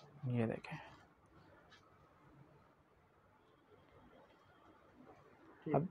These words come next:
Speaker 2: डन।
Speaker 1: इसके बाद मैं आपको लास्ट पीस दिखाऊंगा और फिर मैं आपको प्राइस भी बताऊंगा।
Speaker 2: जी, जी, प्राइस तो मस्त है।
Speaker 1: ये एक लास्ट पीस है, ये शर्ट में बना हुआ और सारा पल्स का हैंडमेड वर्क है, सारा पल्स का, कोई भी पल्स इसके साथ ऊपर गम पंच नहीं हुआ हुआ।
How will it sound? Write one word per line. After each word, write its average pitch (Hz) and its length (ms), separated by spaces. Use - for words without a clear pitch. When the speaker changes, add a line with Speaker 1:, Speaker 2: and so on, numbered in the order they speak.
Speaker 2:
डन। 135 180
Speaker 1:
इसके 196 280
बाद 190 280
मैं 202 100
आपको 185 260
लास्ट 175 420
पीस 208 240
दिखाऊंगा 185 400
और 208 100
फिर 190 160
मैं 185 100
आपको 180 220
प्राइस 165 380
भी 180 120
बताऊंगा। 131 480
Speaker 2:
जी, 196 60
जी, 196 80
प्राइस 196 380
तो 190 60
मस्त 165 320
है। 131 60
Speaker 1:
ये 165 320
एक 175 120
लास्ट 160 380
पीस 175 280
है, 180 160
ये 170 140
शर्ट 185 260
में 202 160
बना 175 160
हुआ 185 120
और 208 120
सारा 202 320
पल्स 214 340
का 175 200
हैंडमेड 208 640
वर्क 180 240
है, 180 200
सारा 175 320
पल्स 147 200
का, 113 200
कोई 180 240
भी 208 160
पल्स 190 400
इसके 185 340
साथ 185 280
ऊपर 175 280
गम 165 380
पंच 180 340
नहीं 180 120
हुआ 123 200
हुआ। 123 240